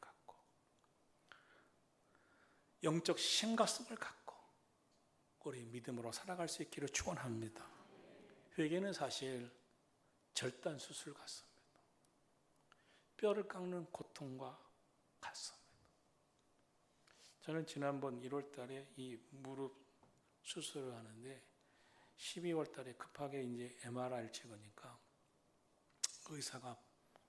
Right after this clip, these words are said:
그걸 보여줘요. 제 무릎에 이 관절, 아, 이 관절이 나달나달. 그래서 사실은 다 잘라내야 된대요.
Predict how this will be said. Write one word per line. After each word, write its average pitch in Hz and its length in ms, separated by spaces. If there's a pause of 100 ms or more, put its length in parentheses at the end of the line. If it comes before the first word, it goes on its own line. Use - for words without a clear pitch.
(140)
그걸 123 260
보여줘요. - 540 (380)
제 - 160
무릎에 127 580 (600)
이 120 240
관절, 127 560 (540)
아, 110 200 (120)
이 117 380 (300)
관절이 120 600 (440)
나달나달. - 600 (420)
그래서 127 480 (580)
사실은 127 600 (160)
다 - 220
잘라내야 175 340
된대요. - 680